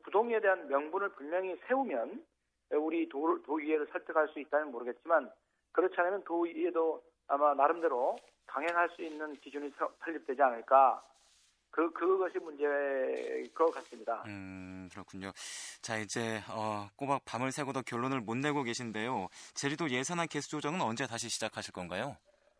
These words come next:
Speaker 1: 아, 이 심의가, 교육청 심의가 끝나고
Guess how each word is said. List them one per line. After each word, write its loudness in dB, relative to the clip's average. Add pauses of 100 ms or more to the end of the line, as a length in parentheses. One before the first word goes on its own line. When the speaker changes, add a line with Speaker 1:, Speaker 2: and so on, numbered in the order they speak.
(260)
Speaker 1:
아, 8
이 -6
심의가, 4 (280)
교육청 -2 (120)
심의가 4
끝나고 2